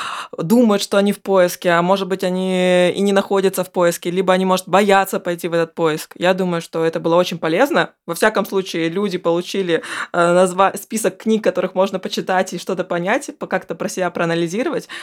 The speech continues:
Вот, так что спасибо, что пришла и поговорила.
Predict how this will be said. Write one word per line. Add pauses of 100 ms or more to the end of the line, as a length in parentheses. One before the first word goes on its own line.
(220)
Вот,
так
что
спасибо,
что
пришла
и
поговорила.